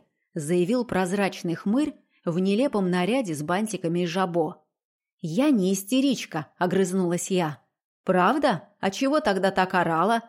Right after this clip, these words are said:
Чуть не оглушила меня своими воплями», возразил наглый дух. «Я бы на вас посмотрела, если бы вы с просонья увидели такое, такого!»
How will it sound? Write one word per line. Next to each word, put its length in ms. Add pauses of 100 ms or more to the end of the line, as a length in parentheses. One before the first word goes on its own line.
(140)
Чуть 220
не 100
оглушила 520
меня 280
своими 400
воплями», 560 (240)
возразил 600
наглый 360
дух. 400 (880)
«Я 200
бы 100
на 160
вас 160
посмотрела, 680
если 340
бы 160
вы 80
с 80
просонья 640
увидели 480
такое, 720 (240)
такого!» 840